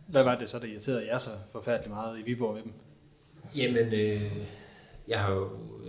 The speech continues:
Speaker 2: brugt også, øh, køreturen herned til, til Silkeborg for at, at, at sådan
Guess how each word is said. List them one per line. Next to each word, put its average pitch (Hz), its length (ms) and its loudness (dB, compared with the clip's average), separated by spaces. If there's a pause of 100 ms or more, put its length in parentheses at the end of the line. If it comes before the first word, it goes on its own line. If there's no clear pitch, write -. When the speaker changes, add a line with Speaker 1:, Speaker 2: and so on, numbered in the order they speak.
Speaker 2:
brugt 113 200 2
også, - 260 -2
øh, 104 80 -4 (580)
køreturen 113 420 4
herned 107 340 0
til, 98 280 -8
til 101 100 -12
Silkeborg 110 300 -4
for 104 140 -2
at, 104 140 -6
at, 104 680 -12
at 104 60 -10
sådan 98 220 -2